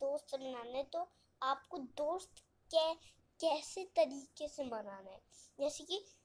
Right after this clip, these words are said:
आपने एक दोस्त बनाया है और आप ऐसे देख रहे हो, हाँ, हाँ, हाँ, मतलब कि जो वो बोल रहा है, आप उस पे ध्यान नहीं दे रहे हो, आप कहीं और देख रहे हो। जैसे कि आप किसी से बात कर रहे हो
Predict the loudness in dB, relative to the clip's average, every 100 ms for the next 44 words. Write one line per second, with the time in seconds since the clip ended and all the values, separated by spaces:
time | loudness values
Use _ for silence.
0 | _ -2 0 0 -2 -2 -2 -2 2 2
1 | 2 -2 -2 -2 -4 -4 -8 -14 _ _
2 | 6 10 10 8 6 6 2 2 2 -4
3 | -8 -12 -20 _ 2 4 6 6 6 4
4 | 2 4 6 4 4 0 -4 -2 -2 -4
5 | -8 -12 -4 2 4 6 4 2 -2 0
6 | 6 6 6 -6 -16 6 12 12 10 -2
7 | -6 -6 -4 -2 0 6 10 10 8 -2
8 | 2 6 6 4 -2 -20 6 6 6 2
9 | 0 2 4 4 4 2 0 -2 -2 -10
10 | 4 4 4 -6 -6 -6 -12 -4 8 10
11 | 10 6 -14 -10 -4 -2 2 8 10 10
12 | 8 4 4 4 2